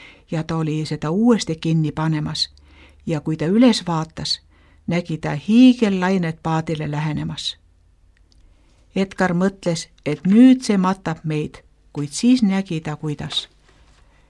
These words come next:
Imelisel viisil väike paat hakkas pikkamisi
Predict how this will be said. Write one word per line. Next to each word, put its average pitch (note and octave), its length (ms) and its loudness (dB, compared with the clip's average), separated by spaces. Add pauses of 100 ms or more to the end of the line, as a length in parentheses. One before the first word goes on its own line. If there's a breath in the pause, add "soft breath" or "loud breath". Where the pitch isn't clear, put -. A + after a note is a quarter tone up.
(160)
Imelisel G3 760 6
viisil F3 460 0
väike G3 420 -2
paat F3+ 560 -6 (200)
hakkas - 520 -6
pikkamisi F#3 1040 -2